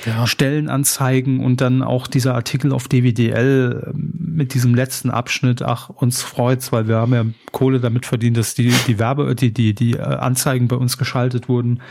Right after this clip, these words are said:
Speaker 2: für die Stellenanzeigen. Und irgendwie gibt's keine richtigen Infos und alles nur so Halbseiden.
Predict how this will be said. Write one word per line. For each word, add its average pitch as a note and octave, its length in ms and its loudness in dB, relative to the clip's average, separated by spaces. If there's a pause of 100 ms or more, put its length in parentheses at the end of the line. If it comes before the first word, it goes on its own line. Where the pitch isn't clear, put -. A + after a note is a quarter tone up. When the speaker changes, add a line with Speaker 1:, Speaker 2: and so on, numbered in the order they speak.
(200)
Speaker 2:
für - 120 -6
die A#2 120 0
Stellenanzeigen. A#2+ 1300 0 (440)
Und B2+ 180 2
irgendwie C3 340 4
gibt's B2+ 300 0
keine B2+ 320 0
richtigen D3 420 0
Infos B2+ 640 2
und A#2+ 140 0
alles B2+ 300 0
nur C3 80 4
so B2 240 2
Halbseiden. B2+ 760 2